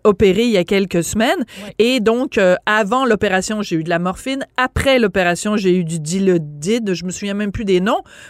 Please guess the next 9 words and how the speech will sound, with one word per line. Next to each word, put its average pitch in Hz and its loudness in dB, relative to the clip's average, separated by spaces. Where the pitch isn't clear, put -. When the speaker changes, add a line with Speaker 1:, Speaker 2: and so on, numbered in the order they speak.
Speaker 1:
Et 294 4
ensuite, 262 2
on 240 0
m'a 220 4
donné, 214 2
pour 196 -2
ramener 254 0
chez 220 -2
moi, 190 0